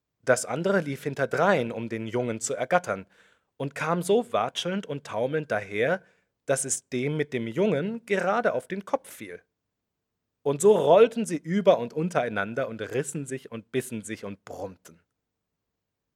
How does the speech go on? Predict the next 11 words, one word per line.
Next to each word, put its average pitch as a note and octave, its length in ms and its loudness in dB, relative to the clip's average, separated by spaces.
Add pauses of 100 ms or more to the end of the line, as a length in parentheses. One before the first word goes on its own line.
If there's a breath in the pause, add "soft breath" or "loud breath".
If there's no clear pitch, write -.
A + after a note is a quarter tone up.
(720)
Währenddessen G#2+ 720 -8
entkam F3 460 -4
der F#2 120 -6
Junge, F2+ 320 -16 (680 soft breath)
lief G#3+ 260 -2
an C3 140 -2
die A2 80 -10
Felswand F#3+ 600 0
und C3+ 160 -10
begann B2+ 280 -2
hinaufzuklettern. - 880 -4